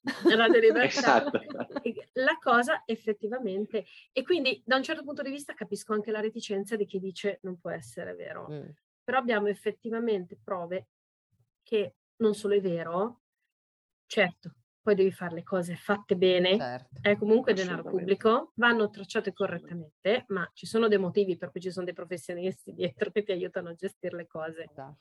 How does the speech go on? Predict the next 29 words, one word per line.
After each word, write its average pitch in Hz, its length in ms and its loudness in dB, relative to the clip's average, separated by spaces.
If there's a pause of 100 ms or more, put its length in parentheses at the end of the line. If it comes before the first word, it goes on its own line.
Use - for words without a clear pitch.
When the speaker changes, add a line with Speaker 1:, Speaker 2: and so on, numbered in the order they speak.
(140)
Speaker 1:
E 160 60 -20
Speaker 2:
Esattamente. - 560 -14
Speaker 1:
quindi 247 640 2 (240)
da 180 120 -6
questo 214 260 -4
punto 190 300 -4
di 208 120 -4
vista 185 340 -6
non 185 240 -2
vedo 202 220 6
limitazione 180 600 -6
alla - 80 -8
possibilità 170 380 -6
di 180 80 -4
usare 175 260 -2
questi - 220 -10
strumenti. 156 720 -6 (440)
Speaker 3:
Assolutamente. 110 640 -4
Speaker 2:
L'altra, 110 220 4
l'altra 117 380 4
cosa 143 420 2
bella 101 440 0
di 90 120 -4
questo 101 220 -8
strumento 127 480 2
è - 40 -2
che 110 100 6
va, 92 280 4 (200)
mh, 95 260 -4